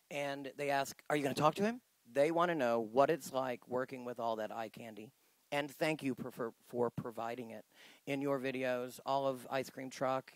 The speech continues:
and, um, Get Your Money Back, or Get My Money Back. Um, you're working with eye candy. So what, what is it like working with all these hot boys?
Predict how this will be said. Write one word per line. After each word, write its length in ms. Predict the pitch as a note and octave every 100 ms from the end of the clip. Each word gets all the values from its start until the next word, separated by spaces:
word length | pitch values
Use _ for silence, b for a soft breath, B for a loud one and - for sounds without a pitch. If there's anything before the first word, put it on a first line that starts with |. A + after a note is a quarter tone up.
| -
and, 440 | B2+ C3 B2+ A#2+
um, 200 | B2 B2
Get 160 | A#2+ C3
Your 100 | B2+
Money 220 | B2+ C3
Back, 360 | B2+ C3+ C#3 - b b
or 100 | B2
Get 160 | A#2+ C3
My 140 | C3+
Money 220 | C3 B2+
Back. 320 | B2 B2 D3+ - B B B B
Um, 360 | D3 C3+ C3 B2+
you're 200 | C3+ C#3
working 520 | B2+ C3+ B2+ C#3+ B2+ A#2+
with 360 | B2+ B2 B2 - - - _ _ -
eye 520 | B2+ A#2+ A#2+ A#2 A2+
candy. 480 | - C3 A#2+ A2 F#2+
So 200 | - C3
what, 200 | C#3 D3+
what 180 | - E3
is 120 | E3+
it 160 | C#3+ G#2
like 400 | C3 C#3 C#3+ -
working 340 | C3 B2+ A#2
with 120 | A#2+ A#2+
all 160 | A#2+
these 200 | A#2+ A#2+
hot 360 | - C#3 C3 A2+
boys? 600 | B2 B2 A#2+ - -